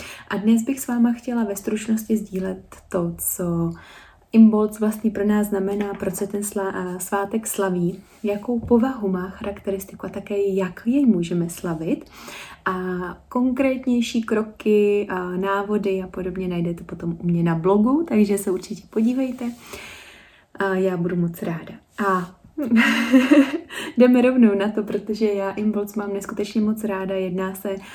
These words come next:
o první ohňový svátek toho kola roku, kola svátku roku, o kterém se můžu potom rozvykládat zase někdy jindy.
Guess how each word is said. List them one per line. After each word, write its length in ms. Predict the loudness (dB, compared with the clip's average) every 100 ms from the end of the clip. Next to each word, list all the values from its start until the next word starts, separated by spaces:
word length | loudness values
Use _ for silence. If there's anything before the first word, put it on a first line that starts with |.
| -12 -8
o 100 | -2
první 600 | 2 4 4 2 0 -4 2
ohňový 400 | 6 6 6 2
svátek 560 | -2 -6 -6 -8 -10
toho 260 | -8 -4 -4
kola 300 | -2 -2 -2
roku, 440 | -6 -2 0 0 -2
kola 320 | -6 -4 -6
svátku 640 | -8 -6 -4 -6 -4 -4
roku, 280 | -4 -4 -6
o 60 |
kterém 460 | -4 -6 -4 -4 -4
se 140 | -4
můžu 280 | -4 -4 -4
potom 300 | -6 -6 -4
rozvykládat 640 | -4 -4 -6 -6 -6 -4 -4
zase 240 | -6 -4
někdy 280 | -4 -2 0
jindy. 320 | 0 0